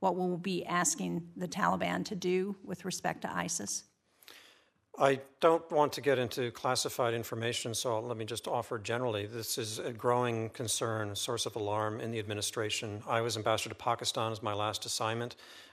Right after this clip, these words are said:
Speaker 2: We watched it begin then, um, and we were ringing the alarm bells, and I, I think effectively. Uh, we need to make sure that all elements that are prepared to come into a peace process are focused on that problem, uh, as well.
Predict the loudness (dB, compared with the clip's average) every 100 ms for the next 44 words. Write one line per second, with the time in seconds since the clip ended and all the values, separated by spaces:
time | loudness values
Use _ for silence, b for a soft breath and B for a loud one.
0 | -8 -4 0 4 4 2 -2 -4 -2 0
1 | 2 0 0 -4 B B B -4 0 0
2 | 0 -2 -4 -4 -2 0 2 2 2 0
3 | 0 0 2 2 2 0 -2 -4 -4 -4
4 | -6 -6 -2 -2 -2 -4 -4 -6 B B
5 | B _ -2 0 0 -2 0 0 0 0
6 | 0 2 6 8 8 6 2 0 2 2
7 | 0 -4 -2 -2 0 -4 -4 0 -2 -2
8 | -2 -2 -2 -4 -6 -8 -6 -8 -6 -2
9 | -2 -2 -8 _ 6 6 6 2 0 -2
10 | B B -2 4 4 4 2 2 2 2
11 | 2 0 0 -4 -12 B B B -6 -4
12 | -2 -4 -6 -8